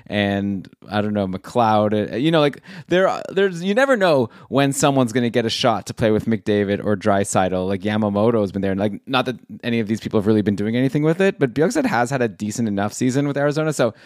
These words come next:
definitely not someone that I'm saying rush out and grab, but if you're, you know, smart, you're following at Game Day Lines or going to game day tweets dot com often to see Shams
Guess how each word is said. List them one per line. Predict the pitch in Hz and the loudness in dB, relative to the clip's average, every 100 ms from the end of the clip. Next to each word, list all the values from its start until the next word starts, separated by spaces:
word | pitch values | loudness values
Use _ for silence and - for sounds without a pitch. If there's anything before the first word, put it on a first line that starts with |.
| - | -4
definitely | 143 143 165 | 0 2 2
not | 135 - | 2 2
someone | 127 127 | 2 4
that | 120 | 4
I'm | |
saying | 123 120 | 2 2
rush | 110 104 127 | 2 2 2
out | 117 | 2
and | 113 | 2
grab, | 113 117 165 147 | 2 2 2 2
but | 120 - 123 | -2 -4 -10
if | 117 | -6
you're, | 120 131 127 | 0 2 2
you | 120 | 2
know, | 165 170 - _ _ - | -2 -4 -14 _ _ -16
smart, | - 151 160 208 - | -6 0 2 2 -2
you're | 135 131 | -2 0
following | - 131 139 147 147 147 143 | 2 2 4 4 2 2 2
at | 131 - | 0 0
Game | 139 | -2
Day | 143 139 | 0 2
Lines | 127 135 139 | 2 2 0
or | 117 | -2
going | 120 127 123 | -2 -2 -2
to | 131 | -4
game | 123 120 | -2 -2
day | 123 | -2
tweets | - 127 | -2 -2
dot | - 120 | 2 0
com | - 123 113 | 0 -2 2
often | 113 131 | 0 0
to | 127 | -4
see | - 120 | -2 -4
Shams | - 117 120 123 | -2 -2 0 -2